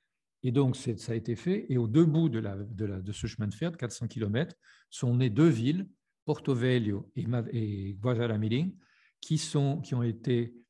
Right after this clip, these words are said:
construites par et pour le chemin de fer. Et le chemin de fer a été terminé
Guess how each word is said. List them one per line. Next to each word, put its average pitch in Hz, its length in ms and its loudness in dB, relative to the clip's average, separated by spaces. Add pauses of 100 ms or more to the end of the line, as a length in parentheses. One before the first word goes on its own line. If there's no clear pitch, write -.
(220)
construites 156 520 2
par 165 200 2
et 139 80 2
pour 131 220 -2
le 113 100 0
chemin 110 220 -6
de 107 60 -2
fer. 165 260 -2
Et 170 40 -2
le 131 100 0
chemin 127 220 -4
de 123 60 -4
fer 131 200 -8
a 113 60 -2
été 110 200 -4
terminé 127 640 0